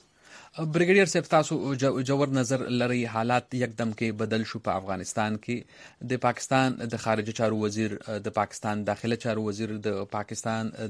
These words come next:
د، میډیا وزیر فواد چودري، هغه چې د،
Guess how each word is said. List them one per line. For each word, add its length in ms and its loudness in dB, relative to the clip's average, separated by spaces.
د، 120 0
میډیا 1700 -2
وزیر 380 0
فواد 260 0
چودري، 340 0
هغه 200 -6
چې 140 -10
د، 20 -2